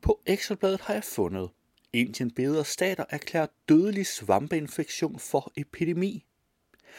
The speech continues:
Indiens sundhedsministerium har bedt alle landets delstater om officielt at erklære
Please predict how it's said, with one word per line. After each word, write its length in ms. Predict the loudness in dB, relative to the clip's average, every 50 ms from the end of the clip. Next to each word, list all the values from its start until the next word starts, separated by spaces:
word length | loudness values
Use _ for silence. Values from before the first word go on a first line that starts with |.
| -20 -20 -20 -20 _ _
Indiens 440 | 0 0 0 0 -2 -2 0 0 -2
sundhedsministerium 1120 | -2 -4 -2 -2 -2 -4 -4 -8 -8 -8 -4 -4 -4 -4 -2 -4 -4 0 0 0 0 0 -4 -12 -20 -20 -20 _
har 220 | -8 -8 -8 -4 _
bedt 240 | 0 0 0 -2 -6 _ _ 0
alle 260 | 2 2 2 2 0
landets 400 | 0 0 0 0 -2 -4 -6 0
delstater 540 | 2 2 2 2 0 0 0 0 0 0 -2
om 260 | -2 -2 -4 -4 -4 -6
officielt 760 | -8 -8 -4 -4 -4 -4 -4 2 2 2 2 2 -2 -10 -16 _
at 160 | -4 -4 -4 -2
erklære 480 | -4 -4 -4 -4 -4 0 2 2 2 0